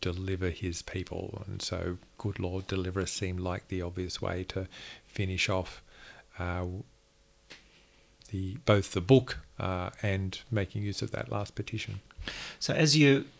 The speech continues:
Speaker 2: discussing the, the nature of life now in the middle, life in the light of the glorified Jesus and the Jesus who is coming, how does that relate to,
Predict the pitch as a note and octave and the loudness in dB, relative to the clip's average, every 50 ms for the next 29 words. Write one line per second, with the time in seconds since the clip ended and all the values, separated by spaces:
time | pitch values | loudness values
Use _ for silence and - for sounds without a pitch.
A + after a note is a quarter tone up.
0 | - - - - - - - - F#3 G3 - - A#3 G3 D3+ C3+ A#2+ A#2+ A#2+ B2+ | -20 -20 -16 -2 4 6 10 10 12 10 10 10 8 10 10 10 10 10 10 8
1 | B2+ A#2+ A#2+ A#2+ A#2+ - A#2+ A2+ A2 G2 F2 - - - - - - - - - | 8 8 8 8 8 6 6 6 6 4 2 -4 -8 -10 -12 -20 -20 -20 -20 -20
2 | _ - - A2+ A#2 A#2+ A#2+ A#2+ A#2 - - A#2+ G#2+ G#2 G#2+ G#2+ G#2+ G2 G2+ G2+ | _ -6 0 6 8 10 10 10 8 6 4 4 4 4 4 4 4 2 2 2
3 | G2 F2+ E2+ F2 F2 G2 G#2+ G#2+ A2+ G#2+ - - - - - A#2 A2 G#2 G2+ F#2+ | 0 0 0 -2 2 4 6 6 6 4 4 -4 -8 -8 -4 -2 -2 0 0 0
4 | F#2+ F#2+ G2 G#2 A#2 A#2+ B2+ C3 A#2+ - G2+ F2 F2 - - - - - G#2+ F#2+ | 0 2 4 6 8 8 8 8 6 2 -2 -4 -6 -10 -12 -14 -8 -8 -4 0
5 | G2 G#2+ G#2 A2 G#2 - - G2 F#2+ F#2+ F#2 G2 G2 F#2 F#2 G2+ F#2+ - - - | 2 4 4 4 2 2 0 0 0 0 0 -2 -2 -2 -4 -4 -2 -2 -2 -2
6 | - F2+ E2+ D#2+ - G2 F#2+ F#2+ G2 F2+ F#2 F2+ E2+ - - - G2 F#2 F2 F2 | -4 -8 -6 -4 -4 -4 -2 -2 -4 -4 -4 -2 -2 -4 -4 -4 -6 -6 -6 -6
7 | F2 - - - - - - - - - - - - - - - - - - - | -8 -10 -14 -20 -20 -20 -18 -14 -14 -14 -12 -14 -16 -16 -16 -16 -16 -10 -4 0
8 | - - D#3 G3 A3 B3 A#3 G#3+ - - D3+ C3+ - - A#2+ A#2+ A2 A2+ A2 A2 | 4 6 8 8 8 8 8 6 6 8 6 6 6 6 4 6 6 6 6 6
9 | - - - - A2+ G#2+ G2+ G2+ G2 F#2+ | 4 0 2 2 4 4 2 2 0 -4